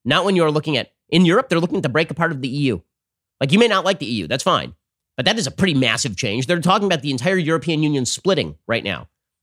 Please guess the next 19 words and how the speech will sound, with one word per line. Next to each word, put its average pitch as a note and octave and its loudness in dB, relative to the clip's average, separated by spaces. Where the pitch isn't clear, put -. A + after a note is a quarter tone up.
Why? C#3 2
Because E3+ 0
every F#3+ 2
country E3 0
is B2+ -2
now C3 0
shutting C#3 -2
its B2+ -4
borders. F#2+ -6
They're D3 2
talking F#3+ 2
about D3 2
total G#3 2
government E3+ 2
control D#3 0
of C#3+ -2
economies C#3 -2
in B2+ 0
Europe. G2 -2